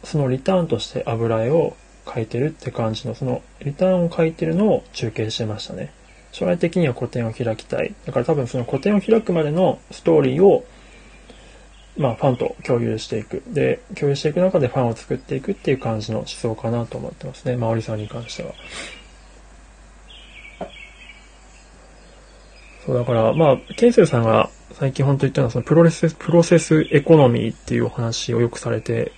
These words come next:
いて、まあ、最初、西野さんのオンラインサロンでそれを話してたんですけど、今は結構、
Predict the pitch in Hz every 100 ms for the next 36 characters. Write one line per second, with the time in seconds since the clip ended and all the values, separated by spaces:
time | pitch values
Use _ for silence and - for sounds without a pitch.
0 | - - - - - 120 123 120 - -
1 | - - - - - - - 139 190 185
2 | 190 180 - - - 170 170 196 147 123
3 | 117 117 123 123 123 123 113 110 117 -
4 | 123 117 110 123 127 - 113 110 - 131
5 | 180 156 - - - 180 175 117 107 131
6 | - 113 95